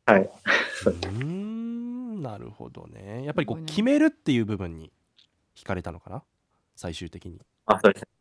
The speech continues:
Speaker 1: ジャッジするのがいいのかなっていう。
Speaker 2: なるほど。いやー、すごいですね。
Speaker 3: かっこいい。かっこいい。
Speaker 2: うん。
Speaker 3: とにかく。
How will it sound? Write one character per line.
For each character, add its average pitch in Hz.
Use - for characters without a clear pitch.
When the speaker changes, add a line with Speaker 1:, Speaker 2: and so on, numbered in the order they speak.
Speaker 1:
ジ 123
ャ -
ッ -
ジ 101
す 110
る 98
の 95
が 92
い 107
い 98
の 92
か 90
な 90
っ 90
て -
い -
う。 -
Speaker 2:
な 98
る 82
ほ -
ど。 -
い 127
や 95
ー、 -
す -
ご 98
い 107
で 117
す -
ね。 92
Speaker 3:
か 226
っ -
こ 233
い -
い。 -
か -
っ -
こ -
い 90
い。 -
Speaker 2:
う 98
ん。 107
Speaker 3:
と 101
に 113
か 107
く。 82